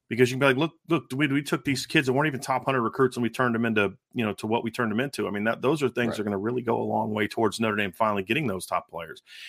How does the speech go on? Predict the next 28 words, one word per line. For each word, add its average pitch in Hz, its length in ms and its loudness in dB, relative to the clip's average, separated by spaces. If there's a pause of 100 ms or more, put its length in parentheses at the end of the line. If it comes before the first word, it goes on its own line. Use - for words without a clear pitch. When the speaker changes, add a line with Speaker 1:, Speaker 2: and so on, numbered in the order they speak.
(360)
Speaker 1:
And 131 140 8
it 135 100 8
is 196 140 10
kind 147 240 4
of 101 80 4
funny, 117 380 4 (120)
Ryan, 101 280 2
that 101 80 0
you 101 100 0
mentioned 113 320 2
that, 85 100 -2
because 95 300 -2
when 101 140 0
you 143 80 2
look 175 160 0
at 117 40 -4
the 107 60 0
defensive 98 420 -2
line 104 260 4
class, 85 440 -4 (180)
you 110 120 -6
know, 104 140 0
w-, 113 220 -2
the 120 100 2
way, 143 160 4 (120)
way 120 240 4
I 131 140 8
rank 110 340 2